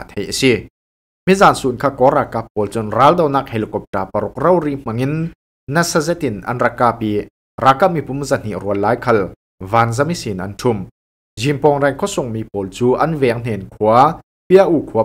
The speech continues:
phungkit long ina an vatlan lut thlui. Kora ka pol khal chun an thlun chi. Phungkit long in rel mi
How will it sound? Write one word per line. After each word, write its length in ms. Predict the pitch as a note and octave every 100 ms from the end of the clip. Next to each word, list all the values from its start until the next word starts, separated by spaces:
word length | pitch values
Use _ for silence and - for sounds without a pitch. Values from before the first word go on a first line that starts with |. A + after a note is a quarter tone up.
| -
phungkit 320 | A2+ G2 -
long 180 | G2+ A#2
ina 140 | A#2+ G#2 -
an 80 | A#2+
vatlan 360 | A#2 A#2 A2 A2+
lut 140 | G#2+ -
thlui. 440 | G#2 A#2 B2+ B2 - _ _ _
Kora 240 | C3 D#3 D#3+ -
ka 80 | D3+
pol 140 | - B2 C3
khal 120 | G#2+ -
chun 140 | A2 F2+
an 100 | B2 B2+
thlun 220 | - C#3+ C#3+
chi. 140 | B2 G#2+ - _ _ _ _
Phungkit 320 | C#3 C#3 D3+
long 160 | C#3+ C3+ F3
in 100 | F3+ F3+
rel 160 | F3 E3+
mi 120 | B2